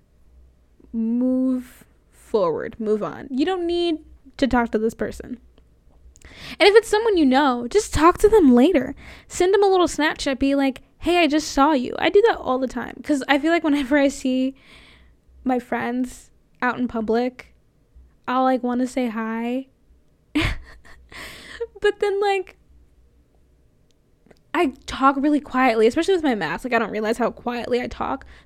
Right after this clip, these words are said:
So I'll be like, "Hey." <laughs> And obviously they don't hear me. I'm five-foot-three, and all my friends are way taller than me. And then, like, <laughs> I'm quiet. So then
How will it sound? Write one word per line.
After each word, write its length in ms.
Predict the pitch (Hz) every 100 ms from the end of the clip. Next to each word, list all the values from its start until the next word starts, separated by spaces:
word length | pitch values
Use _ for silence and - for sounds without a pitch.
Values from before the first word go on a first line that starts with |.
| -
So 60 |
I'll 20 | 262
be 60 |
like, 120 | 254 - _
"Hey." 440 | - 381 370 349 -
<laughs> 40 | 359 - 508 480 466
And 840 | 403 - 480 - - 480 - 587 311
obviously 360 | 311 359 302
they 60 | 285
don't 180 | 269 254
hear 240 | 247 247
me. 160 | 220 202
I'm 140 | 233
five-foot-three, 680 | - 254 240 262 220 214 208
and 80 | 190
all 80 |
my 100 | 208
friends 220 | 247 247 254
are 60 |
way 140 | 226 240
taller 340 | - 196 202
than 120 | 196
me. 280 | 190 190 170
And 220 | - 208
then, 320 | 202 190 190 135
like, 360 | 185 160 - - - - - - _
<laughs> 140 | - -
I'm 100 | 269
quiet. 560 | - 214 214 185 - - - - - - - _ - _ _ _ _ _ _ _ _ _ _ _ _ _ _ _ _ _ 277
So 200 | 262 247
then 520 | 214 208 175 247